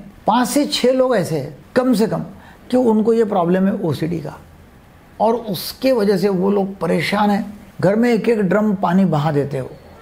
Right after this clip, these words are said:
साफ़ सफाई करने के हिसाब से, एक एक ड्रम पानी। खुद का खाना खुद ही बना लेंगे क्योंकि बाहर का उसको किसको भी चलता नहीं, हाथ लग गया किसका, कहीं कुछ हाथ लग गया तो,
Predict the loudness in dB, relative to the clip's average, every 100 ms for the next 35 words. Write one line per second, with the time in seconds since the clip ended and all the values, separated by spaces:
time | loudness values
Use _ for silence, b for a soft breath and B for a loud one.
0 | -4 -2 -2 -2 0 0 -2 -2 -2 -4
1 | -4 -8 -10 -16 -20 -20 -10 -4 0 2
2 | 2 2 2 0 -6 -10 -16 -20 -10 0
3 | 0 2 2 2 0 0 0 0 0 0
4 | -2 -6 -8 -12 -18 -18 -4 0 2 2
5 | 2 0 0 0 -2 -2 -4 0 0 2
6 | 0 0 0 0 0 -2 -2 0 0 -2
7 | -4 -2 -2 0 0 0 -2 -2 0 0
8 | 0